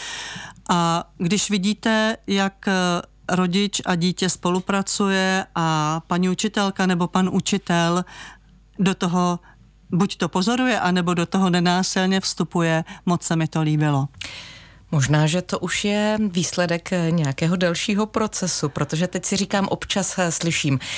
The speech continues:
Speaker 2: eh, my jsme uspořádali krásnou akci pro rodiče, ale oni vlastně nechodí, přišlo jich třeba jenom pět.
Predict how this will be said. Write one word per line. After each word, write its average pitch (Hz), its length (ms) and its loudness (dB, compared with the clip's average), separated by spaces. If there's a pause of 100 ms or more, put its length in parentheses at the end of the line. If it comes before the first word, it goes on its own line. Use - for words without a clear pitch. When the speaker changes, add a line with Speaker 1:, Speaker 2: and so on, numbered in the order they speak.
(180)
Speaker 2:
eh, 156 100 4
my 175 120 2
jsme - 160 -2
uspořádali 170 680 0
krásnou 165 520 -2
akci - 300 -2
pro 139 240 0
rodiče, 139 540 0
ale 147 260 0
oni 143 480 2
vlastně 135 720 0 (140)
nechodí, 139 640 0
přišlo - 380 -4
jich 139 200 -8
třeba 143 260 -6
jenom 135 320 2 (120)
pět. 135 340 0